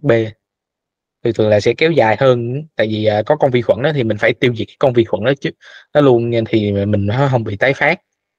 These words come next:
Thì, à, à, nếu mà cái dạ dày của mình á, nếu mà mình, à, không có điều trị á, thì nó có sẽ dẫn đến một số cái biến chứng, như là ví dụ như là xuất huyết tiêu hóa ha. Xuất huyết tiêu hóa thì nó có thể cái,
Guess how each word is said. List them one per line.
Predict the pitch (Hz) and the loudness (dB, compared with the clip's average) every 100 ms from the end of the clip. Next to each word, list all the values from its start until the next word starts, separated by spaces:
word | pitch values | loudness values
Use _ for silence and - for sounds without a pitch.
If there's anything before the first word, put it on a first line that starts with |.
| _ _ _ _ _ _ _ _ _ _ _ _ _ _ _ _ _ _ _ _ _ _ - | _ _ _ _ _ _ _ _ _ _ _ _ _ _ _ _ _ _ _ _ _ _ -2
Thì, | 117 | 2
à, | 110 107 107 - - _ | 4 2 0 -10 -20 _
à, | 131 117 113 113 110 113 | 0 2 2 2 0 0
nếu | 143 | 2
mà | 196 147 | 2 2
cái | 170 | 2
dạ | 156 117 117 | 2 4 4
dày | 110 | 4
của | 117 | 4
mình | 143 117 | 2 2
á, | 151 | 0
nếu | 147 170 | 0 0
mà | 131 | 0
mình, | 113 107 107 107 | -2 -6 -6 -4
à, | 107 101 | -4 -2
không | 127 | -2
có | 131 170 | 2 2
điều | 117 | 2
trị | 104 107 101 | 0 -2 0
á, | 131 | -2
thì | 131 | -2
nó | 113 | -2
có | 139 | -2
sẽ | 127 123 131 - | 0 0 0 -6
dẫn | - 110 139 | -6 -4 -2
đến | 135 | -2
một | 113 | 0
số | - 135 | -2 -2
cái | 147 | -2
biến | 139 | -2
chứng, | 139 143 | 0 0
như | 175 | 2
là | 117 | 0
ví | 123 | 0
dụ | 113 | 0
như | 117 | 0
là | 110 101 - - - _ | 0 -2 -8 -20 -20 _
xuất | - 160 | -8 -4
huyết | - 175 | -2 0
tiêu | 151 131 | 0 2
hóa | 139 143 190 | 2 2 2
ha. | 165 135 _ _ _ _ _ _ _ _ | 2 -2 _ _ _ _ _ _ _ _
Xuất | - | -6
huyết | 160 185 | -4 0
tiêu | 139 | 0
hóa | 131 139 180 | 2 2 2
thì | 160 113 110 113 | 4 2 2 2
nó | 135 | 0
có | 180 170 | 2 2
thể | 123 | 2
cái, | 127 | 0